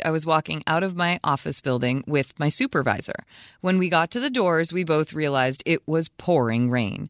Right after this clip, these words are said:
She pulled an umbrella out of her bag and looked over to see that I did not have one. The walk to our parking lot is about a hundred feet, so she offered to share her umbrella with me. I accepted, but I could tell she was uncomfortable as we were walking,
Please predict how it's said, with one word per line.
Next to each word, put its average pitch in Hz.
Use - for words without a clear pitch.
She -
pulled 208
an 190
umbrella 175
out 160
of 160
her 202
bag 151
and 165
looked 226
over 190
to 190
see 160
that 156
I 147
did 151
not 131
have 123
one. 58
The 196
walk 220
to 330
our 330
parking 180
lot 156
is 165
about 165
a 160
hundred 143
feet, -
so -
she 185
offered 170
to 254
share 147
her 156
umbrella 143
with 285
me. 120
I 165
accepted, 170
but -
I 180
could 262
tell 175
she 226
was 302
uncomfortable 196
as 143
we 123
were 151
walking, 202